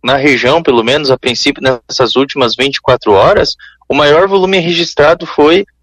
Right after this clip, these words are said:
na região de Jacinto Machado, com vinte e oito ponto seis milímetros. Essa chuva que vocês tiveram, eu não tenho a atualização da última hora, é, deu um ponto seis milímetros,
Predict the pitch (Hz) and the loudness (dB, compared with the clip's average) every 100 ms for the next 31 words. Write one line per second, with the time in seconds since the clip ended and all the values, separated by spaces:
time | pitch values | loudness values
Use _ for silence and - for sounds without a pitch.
0 | _ 156 160 170 151 170 175 180 - 180 | _ -4 0 2 2 0 0 0 0 -4
1 | 190 196 190 - 156 160 110 - - _ | -2 -2 0 2 2 2 -2 -10 -20 _
2 | 143 139 135 180 185 170 180 175 170 170 | -2 0 0 -4 0 2 2 0 0 0
3 | - 156 170 185 156 139 117 98 95 - | 0 0 0 0 -2 -2 -2 -6 -6 -6
4 | - _ _ _ _ _ - 139 185 226 | -10 _ _ _ _ _ 0 0 2 0
5 | - 175 185 190 175 165 165 160 - 123 | 2 2 0 0 -2 -2 0 0 0 2
6 | 117 156 143 110 113 139 156 165 170 143 | 2 2 0 -2 -2 -2 0 0 0 -2
7 | 113 _ 110 117 117 117 - 127 123 131 | -6 _ -2 2 2 0 0 -2 0 0
8 | 127 139 139 131 143 147 160 147 131 135 | 2 0 2 2 2 0 0 2 4 4
9 | 113 101 _ _ _ - - - - _ | 2 -2 _ _ _ -20 -20 -20 -20 _
10 | _ 123 131 131 127 143 143 185 247 226 | _ 0 2 0 2 2 2 0 0 0
11 | 214 - 208 208 208 160 160 135 - 101 | 0 0 0 2 -2 -2 -2 -2 -6 -8
12 | - - | -8 -10